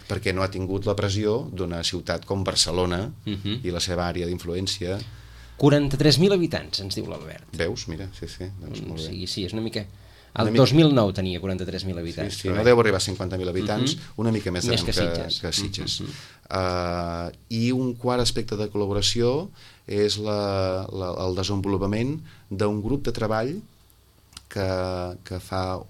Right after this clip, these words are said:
Speaker 1: un any, i de fet fa també dos anys, es va, ehm, crear l'embrió d'aquest, eh, grup de treball de,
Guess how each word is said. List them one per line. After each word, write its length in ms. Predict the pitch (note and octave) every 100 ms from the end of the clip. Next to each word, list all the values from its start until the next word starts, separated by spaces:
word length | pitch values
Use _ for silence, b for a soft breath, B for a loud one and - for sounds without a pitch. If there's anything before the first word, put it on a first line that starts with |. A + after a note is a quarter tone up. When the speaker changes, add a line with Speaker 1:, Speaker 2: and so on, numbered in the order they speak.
| -
Speaker 1:
un 240 | G#2+ G#2+ G#2+
any, 380 | G2+ G2+ G2+ -
i 60 |
de 120 | F#2+ F#2+
fet 240 | F#2 F#2+
fa 220 | - F2+
també 360 | - F#2+ F2 F2+
dos 220 | F2+ F2+
anys, 380 | F2+ F#2 - - B B B
es 180 | F2 D#2+
va, 480 | F2 F2 F2 F2 F2 b b b -
ehm, 680 | E2 D#2+ D#2+ D#2+ D#2+ D#2 D#2
crear 480 | - F2+ F2+ E2+ F2
l'embrió 560 | E2 E2+ E2 E2 E2 E2+
d'aquest, 380 | E2 E2+ E2 -
eh, 220 | E2 D#2+
grup 200 | E2 E2
de 80 | E2
treball 460 | E2 D#2+ E2 C#3+ G3 B B B B
de, 680 | F2 F#2+ F#2+ G2+ A2 B2 C3+